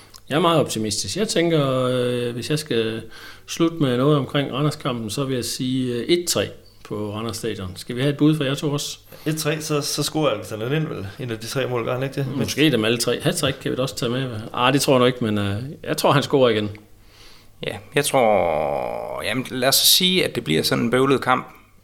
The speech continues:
Speaker 3: men sif lukker i hvert fald ikke mål ind længere, så ender den nul nul.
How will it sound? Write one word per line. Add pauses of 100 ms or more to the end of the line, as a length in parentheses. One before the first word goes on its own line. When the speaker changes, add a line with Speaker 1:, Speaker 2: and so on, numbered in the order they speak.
(120)
Speaker 3:
men
sif
lukker
i
hvert
fald
ikke
mål
ind
længere,
så
ender
den
nul
nul.